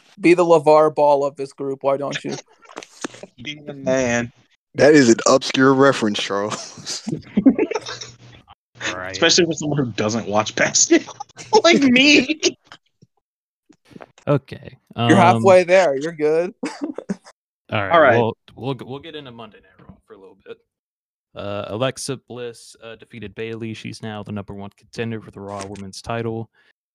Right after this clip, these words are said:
Speaker 4: She attacked Bianca Belair, turning heel, and she did the Sister Abigail. <laughs> Ah,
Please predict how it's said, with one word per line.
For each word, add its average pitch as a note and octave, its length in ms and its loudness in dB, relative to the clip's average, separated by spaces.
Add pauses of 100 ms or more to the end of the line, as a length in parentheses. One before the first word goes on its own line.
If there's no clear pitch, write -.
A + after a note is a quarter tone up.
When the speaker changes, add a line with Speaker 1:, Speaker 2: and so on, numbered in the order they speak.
Speaker 4:
She A2 720 -12 (380)
attacked - 600 -12
Bianca A#2 320 -12
Belair, A2 600 -12
turning A2+ 400 -14
heel, A#2 380 -8
and G#2 160 -6
she B2 140 -6
did C#3 300 -6
the D3 100 -6
Sister E3 400 -8
Abigail. A2+ 800 -4 (320)
<laughs> - 80 -16 (640)
Ah, B3 320 -14